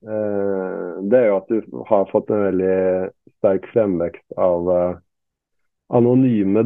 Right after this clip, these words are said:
donorer. Eh, du så vi i denne valgkampen, hvor du hadde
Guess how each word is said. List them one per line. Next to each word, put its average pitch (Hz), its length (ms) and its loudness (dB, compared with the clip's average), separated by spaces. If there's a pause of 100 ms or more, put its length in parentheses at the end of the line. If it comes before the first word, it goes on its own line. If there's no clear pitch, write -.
donorer. 110 640 2 (240)
Eh, 113 800 0
du 117 160 -2
så 110 160 4
vi 101 80 0
i - 20 0
denne 107 220 0
valgkampen, 98 560 -2
hvor 123 140 -2
du 117 100 2
hadde 98 400 -2